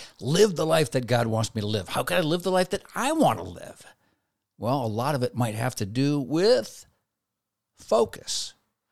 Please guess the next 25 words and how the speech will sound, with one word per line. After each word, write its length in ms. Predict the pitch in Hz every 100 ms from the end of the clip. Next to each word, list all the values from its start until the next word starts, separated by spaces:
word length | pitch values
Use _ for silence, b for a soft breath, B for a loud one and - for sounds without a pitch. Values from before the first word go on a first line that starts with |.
| _
You 240 | - 165 220
doing 300 | 170 196 180
the 80 |
miraculous, 920 | 120 98 104 170 196 - 190 190 185 127
you 200 | 139 226
doing 560 | 202 226 233 220 214 -
and 140 | 127 117
achieving 540 | - - 214 202 202 190
what 260 | 165 160
you 100 | 175 160
really 280 | 170 208
want 380 | 185 180 180 -
has 260 | - 143 156
to 60 | -
do 200 | 139 170
with 320 | 143 131 -
focus 560 | - 311 - 98 - - _ _
in 280 | 175 156 127
good 260 | 160 202 -
part. 320 | 151 - - _ _ _ _ _ _ _ _ _ _ _ _
I'm 140 | 135
gonna 120 | 147 123
share 380 | - - 107
a 80 | 95
story. 480 | - - - - -